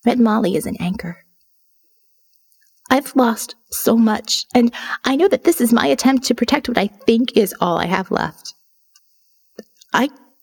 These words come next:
can't think about Mom, about anyone I've lost. We all have our triggers.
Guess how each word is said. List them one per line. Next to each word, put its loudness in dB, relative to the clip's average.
can't -2
think -2
about 0
Mom, 2
about -4
anyone 2
I've 0
lost. -8
We 6
all 2
have 0
our 4
triggers. -4